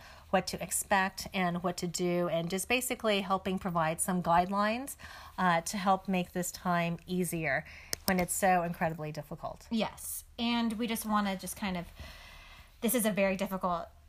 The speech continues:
Speaker 2: subject, but it's also a very important one 'cause it's something that we can't control if it's going to happen or not. Um,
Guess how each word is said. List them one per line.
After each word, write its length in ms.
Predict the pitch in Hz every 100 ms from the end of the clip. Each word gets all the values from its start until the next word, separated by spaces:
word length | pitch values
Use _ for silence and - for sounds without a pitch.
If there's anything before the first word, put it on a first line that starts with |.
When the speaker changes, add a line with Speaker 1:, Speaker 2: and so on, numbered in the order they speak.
| -
Speaker 2:
subject, 640 | - 339 240 302 269 -
but 80 | 226
it's 140 | 226
also 380 | 220 214 214 202
a 80 | -
very 260 | 208 190 190
important 640 | 190 190 220 208 220 233 240
one 320 | 240 269 277
'cause 180 | 277 202
it's 140 | -
something 380 | 208 190 208 202
that 120 | 175
we 80 | 170
can't 220 | 190 139
control 400 | 190 - 262 247
if 100 | 233
it's 140 | 208
going 240 | - 175 160
to 40 |
happen 320 | 180 247 240
or 120 | 233 226
not. 500 | 220 214 214 - -
Um, 440 | - 202 170 160